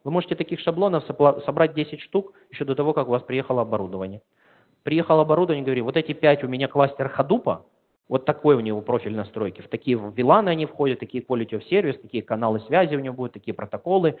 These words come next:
А вот это у меня VMware, у неё, значит, будет ещё по два F C адаптера на борту или четыре F C O E, и ещё один iSCSI для бэкапа, и это в каждом сервере. Хочу вот так. Вот зафантазировал.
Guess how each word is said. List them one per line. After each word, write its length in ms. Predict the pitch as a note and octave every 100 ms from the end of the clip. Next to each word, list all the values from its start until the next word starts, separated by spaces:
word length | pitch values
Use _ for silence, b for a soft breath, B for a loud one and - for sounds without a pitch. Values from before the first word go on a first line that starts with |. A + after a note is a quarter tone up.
| B B B -
А 100 | G2+
вот 140 | -
это 160 | A3+ C#4+
у 40 |
меня 180 | C4 A3+
VMware, 640 | G#3 B3+ F#3+ C3+ G#2+ F#2+
у 100 | F#2+
неё, 200 | A2 C3+ E3+
значит, 300 | E3+ E3 D3+
будет 240 | C#3 B2
ещё 200 | B2+ B2+
по 100 | B2
два 240 | B2 B2+
F 80 | G#2+ -
C 80 | -
адаптера 520 | G#2 C3+ C4 - A#3
на 100 | G#3+
борту 360 | F#3 F3 F3+ C3+
или 140 | A#2+
четыре 460 | - D3+ F3 C3+ A#2
F 60 | -
C 80 | A#2+
O 100 | G#2+
E, 360 | G#2+ C#3+ C4+ C#4 B B B
и 80 | C3
ещё 200 | D#3 F#3+
один 240 | E3+ D#3
iSCSI 440 | C#3+ C3+ C3+ B2+ A#2+
для 160 | A#2+
бэкапа, 640 | A#2 B2+ G3 B3 G3 F3 B
и 80 | B2+
это 180 | D3 D3+
в 60 | -
каждом 320 | C3+ B2+ B2
сервере. 400 | - A2+ F2 E2+
Хочу 300 | - - C3
вот 140 | A2
так. 240 | F2+ E2 _ _ -
Вот 160 | A#2+ _ _ A#2+
зафантазировал. 680 | B2+ C3 B2 A2+ G2 E2